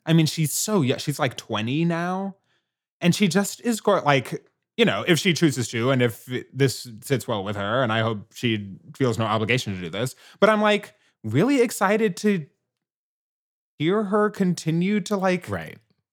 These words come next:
Speaker 1: make cool new stuff for a really long time, you know? <laughs> Like, she's gonna be around for a long time. She's extremely young. God, God willing, and I hope so.
Speaker 2: Yeah. And I mean, you know, I've said this before, this is part of what I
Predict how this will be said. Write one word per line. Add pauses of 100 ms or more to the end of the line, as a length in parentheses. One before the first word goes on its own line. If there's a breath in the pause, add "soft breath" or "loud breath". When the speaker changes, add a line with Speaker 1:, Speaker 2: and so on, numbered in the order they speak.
Speaker 1:
make
cool
new
stuff
for
a
really
long
time,
you
know?
<laughs>
Like,
she's
gonna
be
around
for
a
long
time.
She's
extremely
young. (800 soft breath)
God,
God
willing,
and
I (120)
hope
so. (960 soft breath)
Speaker 2:
Yeah. (840)
And
I
mean,
you
know,
I've
said
this
before,
this
is
part
of
what
I